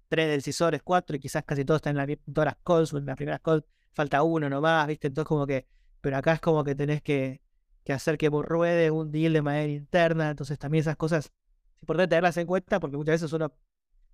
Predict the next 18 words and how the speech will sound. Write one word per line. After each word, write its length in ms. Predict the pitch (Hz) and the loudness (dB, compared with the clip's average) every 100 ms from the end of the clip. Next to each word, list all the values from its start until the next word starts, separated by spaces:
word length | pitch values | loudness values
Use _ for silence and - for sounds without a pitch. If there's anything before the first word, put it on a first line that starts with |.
| _ _ | _ _
ho-, 160 | - 175 | -2 0
hoy 160 | 185 185 | 2 2
hablaba 280 | 180 190 165 | 4 4 2
con 100 | 170 | 0
una 140 | 175 | -2
empresa 500 | 165 190 180 208 226 _ _ _ _ _ _ _ _ _ _ | -2 -2 0 0 -2 _ _ _ _ _ _ _ _ _ _
y 640 | 165 147 143 143 139 139 - - | -4 -2 0 0 0 -2 -8 -8
que 120 | 151 | -8
estaban 340 | - 175 175 | -2 0 0
por 140 | 170 151 | 0 -4
prospectar, 640 | 151 - - - 165 185 _ _ - | -6 -6 -4 0 0 0 _ _ -2
tenían 160 | 170 | 0
que 60 | 170 | 0
prospectar 400 | 156 160 185 - - | -2 -2 -2 -2 -4
tres 240 | 202 196 | -2 -2
empresas 340 | 175 180 180 | -4 -2 -2
en 80 | 160 | -2
Colombia, 480 | 135 139 127 131 | -4 -6 -6 -10